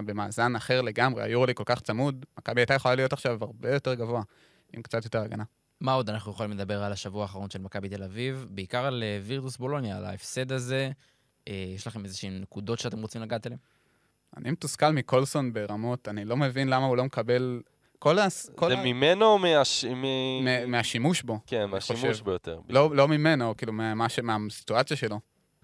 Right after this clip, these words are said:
Speaker 1: לא יודע,
Speaker 3: כן.
Speaker 1: לראות את השחקן הזה מנסה לגרד לו זריקות דרך ריבאונד, התקפה ומין דיפלקשנים כזה תוך... זה לא מגיע לו, הוא יכול לעשות
Speaker 3: כן.
Speaker 1: נקודות ביעילות,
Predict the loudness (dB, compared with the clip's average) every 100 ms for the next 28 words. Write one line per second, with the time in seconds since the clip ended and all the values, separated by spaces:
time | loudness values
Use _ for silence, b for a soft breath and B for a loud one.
0 | -4 2 4 4 4 4 4 0 4 4
1 | 4 -2 0 2 4 4 4 4 0 0
2 | 0 2 2 4 4 4 0 0 0 -4
3 | 2 4 4 2 2 2 -2 -2 -2 -2
4 | 0 -2 0 -4 -4 -6 -6 -8 -8 b
5 | b b b _ -8 2 4 4 4 4
6 | 4 2 -2 0 0 2 0 -2 -4 0
7 | 0 0 -2 -2 -4 -4 -6 _